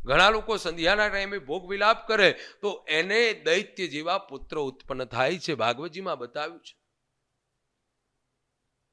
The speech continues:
હિરણાક્ષ, હિરણ્યકશ્યપુ, રાવણ, કુંભકર્ણ અને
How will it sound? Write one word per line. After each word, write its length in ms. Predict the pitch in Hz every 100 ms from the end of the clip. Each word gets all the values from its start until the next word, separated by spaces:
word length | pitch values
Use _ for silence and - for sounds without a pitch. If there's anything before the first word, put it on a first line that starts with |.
| _ _ - - - - _
હિરણાક્ષ, 540 | 127 151 165 165 - 151
હિરણ્યકશ્યપુ, 1040 | 135 147 151 147 139 - 151 147 139 120 _ _ _ _ _ _ _
રાવણ, 640 | 113 135 139 147 151 143
કુંભકર્ણ 880 | 127 - 156 147 139 139 135 131 117 - _ _ _ _ _ _ _ _ _ _ _ _ _ _ _ _ _ _ _ _ _ _
અને 480 | 131 143 135 110 107